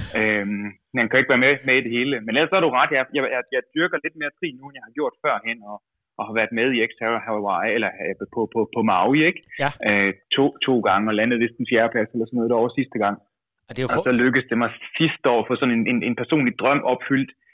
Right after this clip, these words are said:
Speaker 1: i forhold til at deltage i Escape from Alcatraz, så det må jeg bare sige, det kan hundrede procent anbefales. Det er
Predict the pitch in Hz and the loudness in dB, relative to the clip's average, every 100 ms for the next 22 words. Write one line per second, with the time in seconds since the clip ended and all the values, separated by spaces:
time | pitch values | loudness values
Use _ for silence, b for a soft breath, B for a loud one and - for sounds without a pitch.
0 | b - 135 131 131 127 135 135 143 131 | b -2 0 2 2 2 0 2 2 2
1 | 110 107 135 135 117 117 135 - 117 104 | 2 2 0 0 0 0 0 -2 -2 -2
2 | 117 - 117 117 113 110 131 131 127 120 | -4 -4 -2 0 0 0 -2 -2 -2 -6
3 | - 151 151 - 117 120 120 117 127 113 | -6 -2 -2 -2 -4 -4 -2 -2 -2 -2
4 | 101 - 127 - 113 | -4 0 0 2 0